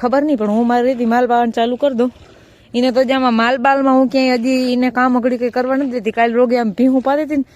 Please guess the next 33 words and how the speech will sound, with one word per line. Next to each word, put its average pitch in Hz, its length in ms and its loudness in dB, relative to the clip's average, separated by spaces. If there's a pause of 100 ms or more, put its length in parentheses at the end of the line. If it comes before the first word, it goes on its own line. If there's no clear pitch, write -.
(240)
અમારે 247 280 0
એકાદી 247 280 0
ભીહ 247 320 4
છે 269 120 2
લખણ 247 340 0
ખોટી, 220 200 -2
અહીંથી 247 340 0
પાછી 240 280 -4
આમ 208 180 0
જાય, 165 200 -2 (400)
કુંડી 285 300 0
પાણી 285 320 -2
પીને 302 220 -6
આમ 269 240 -2
જવાને 277 300 0
બદલે 311 160 0
પાછી 254 380 -2
આમ 214 140 -2
જાય. 214 220 0
તી 240 160 -2
ન્યા 240 300 2
અહીં 233 200 0
બળી 262 260 2
કોલે 277 160 4
ને 254 80 2
બેહાડ્યા 233 380 0
તા, 190 160 -2
રોગે 226 140 0
આને 233 180 0
એક 220 140 -4
વાહેથી 247 400 0
એક 262 100 -6
અડાડ 247 300 0